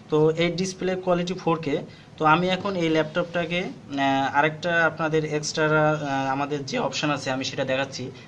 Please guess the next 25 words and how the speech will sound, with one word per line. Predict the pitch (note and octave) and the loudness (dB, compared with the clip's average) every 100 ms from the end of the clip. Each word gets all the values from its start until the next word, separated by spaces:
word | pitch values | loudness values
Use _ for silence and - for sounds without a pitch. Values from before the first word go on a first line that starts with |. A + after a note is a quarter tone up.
| - | -4
দেখেন | C3 D3+ D3+ | -2 -2 -2
এই | F3+ | -2
যে | G3+ A3 | 0 -4
কিবোর্ডটা | - F3 E3+ F3 E3 | -4 -4 -4 0 2
আমাদের | D3 D3 | 2 0
এখানে | C3+ C#3+ C3+ | -2 -4 -2
আছে, | C3 - A#2+ D3 | -2 -2 -4 -4
এই | C#3+ C3+ | -6 -6
কিবোর্ডটা | D#3 D3+ D#3 E3 | -4 -2 -2 -4
কিন্তু | E3+ D#3+ | -4 -2
আপনি | D3+ D#3 | -2 -2
চাইলে, | D3+ C#3+ C#3 D#3 E3 - - | -4 -4 -2 -2 -4 -10 -14
যেহেতু | B2+ C#3+ C#3+ D#3 D#3 | -6 -6 -2 0 0
রাইতে | C3+ C#3 C#3+ D3+ | 2 0 0 0
কাজ | C#3+ - | -2 -2
করতে | D3 D3 | -6 -4
গেলে | C#3+ C#3 | -4 -2
অনেক | C3 - | -2 -2
সময় | D3 C#3+ - | -4 -4 0
problem | C3 C#3+ C3 | 0 0 -2
হয়, | B2 | -4
সেক্ষেত্রে | - D3 C#3+ A2 C#3 | -4 -6 -6 -6 -6
আপনি | D3+ C#3+ | -4 -4
এটা | C#3+ | -6
কিবোর্ডে | - C3 C3+ C#3+ | -6 -8 -4 -4